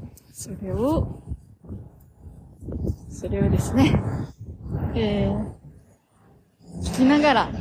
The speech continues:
まあ、誰もいないからちょっと乗ってみたりだとかして、完全にサウナし-、茶室がもうあれですよ。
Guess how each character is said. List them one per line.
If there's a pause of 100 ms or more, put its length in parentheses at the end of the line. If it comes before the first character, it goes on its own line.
(160)
ま
あ、
誰
も
い
な
い
か
ら
ち
ょ
っ
と
乗
っ
て
み
た
り
だ
と
か
し
て、 (480)
完
全
に
サ
ウ
ナ
し-、 (340)
茶
室
が (220)
も
う
あ
れ
で
す
よ。